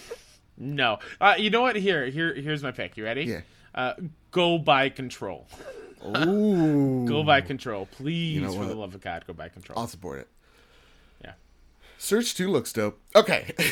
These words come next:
Speaker 2: <laughs> On to
Speaker 1: <laughs>
Speaker 2: Andrew House's snail mail. Now, you know, each and every week we remind you, we put it in parts of the show. It's amazing when you guys write in with your questions via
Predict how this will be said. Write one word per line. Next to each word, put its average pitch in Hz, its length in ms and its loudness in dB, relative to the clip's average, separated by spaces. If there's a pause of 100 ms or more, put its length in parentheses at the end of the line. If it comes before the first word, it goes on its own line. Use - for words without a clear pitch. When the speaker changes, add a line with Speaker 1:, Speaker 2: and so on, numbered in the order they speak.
(120)
Speaker 2:
<laughs> 262 600 6
On 220 320 8
to 233 220 0
Speaker 1:
<laughs> 156 160 4
Speaker 2:
Andrew 185 300 -2
House's 139 460 2
snail 120 320 -2
mail. 117 360 -4 (260)
Now, 156 80 2
you 208 220 -2
know, 165 260 6
each 170 220 -8
and 160 80 0
every 147 180 2
week 156 260 -8
we 226 100 0
remind 208 540 2
you, 147 120 0
we 143 120 0
put 220 240 4
it 214 160 2
in 180 200 0
parts 190 480 0 (260)
of 147 220 -2
the 156 80 0
show. 185 400 2
It's - 260 0
amazing 160 640 2
when 135 140 0
you 147 100 0
guys 139 340 2
write 131 300 -2
in 123 240 -4 (300)
with 127 220 -6
your 143 420 0
questions 127 720 -4
via 113 520 -2